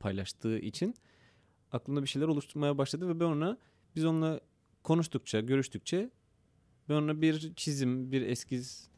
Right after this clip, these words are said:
yapabilecek evreye geldim. Yaklaşık altı ay kadar beraber çalıştık bu konuda. Hem kendi işinde iyi bir profesör,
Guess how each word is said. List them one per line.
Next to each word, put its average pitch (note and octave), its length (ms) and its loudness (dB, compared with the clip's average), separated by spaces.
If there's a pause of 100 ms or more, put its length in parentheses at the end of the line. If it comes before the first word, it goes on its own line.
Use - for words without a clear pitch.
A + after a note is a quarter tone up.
yapabilecek B2+ 580 2
evreye G#2 300 2
geldim. G2 220 0
Yaklaşık C3 320 -4
altı B2+ 240 0
ay - 180 0
kadar E3 300 0
beraber C#3 240 4
çalıştık D3 340 -2
bu - 80 -10
konuda. F2 320 -4 (1200)
Hem C#3 180 2
kendi D3 280 2
işinde A2 560 0 (600)
iyi A#2 260 2
bir G2+ 220 -2 (960)
profesör, G#2+ 540 -6